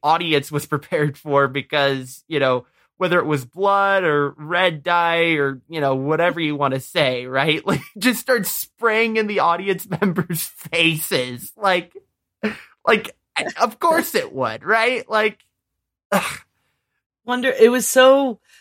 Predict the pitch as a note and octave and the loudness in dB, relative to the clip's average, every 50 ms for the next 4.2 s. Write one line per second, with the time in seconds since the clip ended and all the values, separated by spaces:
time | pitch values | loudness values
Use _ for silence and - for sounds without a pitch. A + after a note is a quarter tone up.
0 | _ _ - F3+ F#3+ G3 G#3 G3+ G3+ - - D3 F3 - - C3 A#2 A2+ A2+ A#2 | _ _ 0 2 4 4 4 2 2 0 0 0 0 0 -2 -4 -4 -4 -6 -8
1 | A2 G#2+ A#2+ C#3 C#3 C#3 C3+ E3 G3 G#3+ - - - D3+ F3 F#3+ F3 F3+ F#3 F3+ | -10 -10 -10 -2 0 2 2 4 2 0 -2 -4 -6 -2 4 6 6 8 6 4
2 | B2+ A#2 - - - E4 - - _ _ _ _ _ _ _ _ _ D4 D4 - | 0 -2 -6 0 0 0 0 0 _ _ _ _ _ _ _ _ _ -8 -8 -8
3 | _ _ _ _ _ _ - F3+ F#3+ G#3+ A#3 A#3 G3+ F3 F3 G3 G3 G3 - G#2 | _ _ _ _ _ _ -6 -2 0 2 2 2 0 2 2 4 4 4 4 2
4 | F3+ - - - | -2 -4 -6 -14